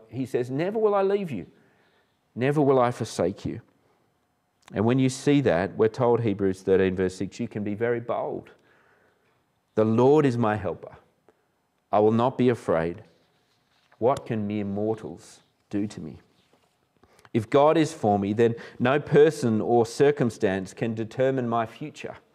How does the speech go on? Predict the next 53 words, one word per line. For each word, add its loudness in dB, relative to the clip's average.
Uh, 2
"What 4
could 2
they 4
do 4
that, 4
that 4
I 6
should -6
fear?" 2
says 2
the 4
writer. 0
Uh, 2
"They 2
shouldn't -2
cause 6
me 4
to 4
fear. -2
They 2
shouldn't 0
shape 0
my 0
decisions -6
because 0
Jesus -8
is -2
with -2
me. -18
Whatever 4
man 2
can 0
do 2
is 0
no 2
match -2
for -8
what -2
God 2
has -2
already 0
done -4
for -12
me -8
in -12
Jesus, -12
what 0
he -2
is -4
doing 0
for -8
me -4